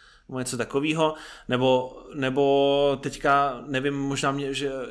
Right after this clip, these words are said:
myslím, že tam byla možnost jako nějakého jednorázového, pak tam byla možnost nějaký po měsíčních částkách a z-, měsíčně bych za to platil strašný prachy. Takže to mně přišlo úplně jako nesmyslný. Možná pro někoho to přijde dobrý, eh,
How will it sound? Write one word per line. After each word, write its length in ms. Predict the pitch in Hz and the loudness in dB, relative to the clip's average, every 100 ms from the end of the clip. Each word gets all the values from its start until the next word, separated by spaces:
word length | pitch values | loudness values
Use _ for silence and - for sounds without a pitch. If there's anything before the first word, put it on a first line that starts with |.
| 147 143 | -8 -8
myslím, 280 | 147 - 135 | -6 -4 -4
že 100 | 143 | -2
tam 120 | 135 | 0
byla 140 | 139 | 2
možnost 400 | 135 135 147 135 | 0 -2 -4 -4
jako 160 | 135 143 | -4 -2
nějakého 360 | 139 131 151 | -2 -2 0
jednorázového, 680 | 123 123 143 143 147 147 147 | 0 2 4 2 2 -2 -2
pak 160 | 147 139 | -2 -4
tam 100 | 135 | 0
byla 140 | 135 | 0
možnost 460 | 131 131 139 - - - - - | 0 -2 -4 -6 -10 -20 -20 -4
nějaký 280 | 135 127 139 | -2 0 -2
po 140 | 131 | -4
měsíčních 560 | 127 135 143 139 151 139 | -2 -2 -2 -2 -2 -4
částkách 800 | - 113 - - 151 151 156 - - - - | 0 0 0 -2 2 2 0 -12 -20 -20 -2
a 420 | 123 123 123 - - - | 2 2 2 -4 -14 -16
z-, 260 | - 135 139 - - | -12 -6 -8 -8 -4
měsíčně 540 | 143 135 151 - 147 | -2 0 0 0 0
bych 140 | 131 127 | -2 -2
za 80 | 131 | -4
to 120 | 143 | -2
platil 300 | 127 123 139 | -2 -2 -2
strašný 440 | - 120 - 143 | 0 0 0 -4
prachy. 440 | 143 110 - 110 110 - - _ | -2 -4 -4 -10 -10 -20 -20 _
Takže 220 | - 123 131 | -6 -4 -2
to 100 | 131 | -2
mně 320 | 127 135 139 | -2 -4 -6
přišlo 380 | - - 135 135 | -6 -6 -4 -6
úplně 340 | 131 143 135 | -4 -4 -4
jako 160 | 131 120 | -4 -6
nesmyslný. 500 | 110 160 - 170 156 | -6 -6 -4 -4 -2
Možná 420 | 151 175 190 180 | -2 -2 0 0
pro 120 | 170 | 0
někoho 320 | 160 156 160 | -4 -2 -2
to 120 | 160 | -2
přijde 280 | 156 - 170 | -6 -6 -4
dobrý, 440 | 107 107 143 165 165 | -4 -2 -2 -2 -10
eh, 440 | - - - - | -18 -20 -14 -4